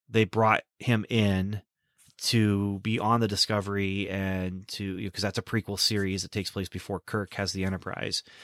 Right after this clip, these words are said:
And this is Captain Pike on the Enterprise with Number One, who was originally played by Majel Barrett, and she's played by Rebecca Romijn now. Uh, Spock is on there.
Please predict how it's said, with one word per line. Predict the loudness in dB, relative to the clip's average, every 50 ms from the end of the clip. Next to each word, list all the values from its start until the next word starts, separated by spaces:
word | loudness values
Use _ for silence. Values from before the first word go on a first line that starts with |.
| -20 -20 -20 -20 _ _ _ _ _ _
And | 4 6 8 8 8 8 6 2 -2 -8 -12 _ _ _ _ _ _ _ _ _ _ _ -14
this | -4 2 4 4 4 6
is | 4 4 4 4 2 0 _ _ -6
Captain | -4 -4 -4 -2 -4 -6 -4
Pike | 0 0 0 0 2
on | 0 0
the | 2 2
Enterprise | 0 0 0 0 0 0 2 0 -2 -2 -4 -4
with | -4 -2 0 0 0 0 -2 -6 -12 -14 -14 -16 -18 -20 -20 _ _ _ _ _ -6
Number | -2 -2 0 0 -2 -4
One, | -4 -2 0 0 2 2 0 0 -4 -8 -12 _ _ _ _ _ _ _ _ _ _ _ _ _ -20 -18 -16 -8
who | -4 -2 -2 -2 -4 -6 -6 2
was | 4 6 8 8 6 4
originally | 2 0 2 2 2 4 4 2 2
played | 0 2 2 2 2 4 4
by | 2 2 2 2 2
Majel | 2 0 -2 -2 -2 0
Barrett, | 2 4 6 8 8 6 6 2 -2 -14 _ -20 -20 -20 _ _ _ -8
and | -6 -4 -4
she's | -4 -4 -2
played | 0 0 2 2
by | 2 0
Rebecca | 0 0 -4 -4 -4 -4
Romijn | -6 -4 -2 0 0 2 2 2 0 -2 -6 -12 -10 -6
now. | -4 -2 0 0 0 0 0 -2 -4 -8 _ -20 -20 -20 _ _ _ -6
Uh, | -4 -4 -2 -2
Spock | 0 2 2 2 4 6 6 6 6 4 2 0
is | 0 0
on | 0 0 0 -2 -2 -2
there. | -2 0 0 0 0 0 0 0 -2 -4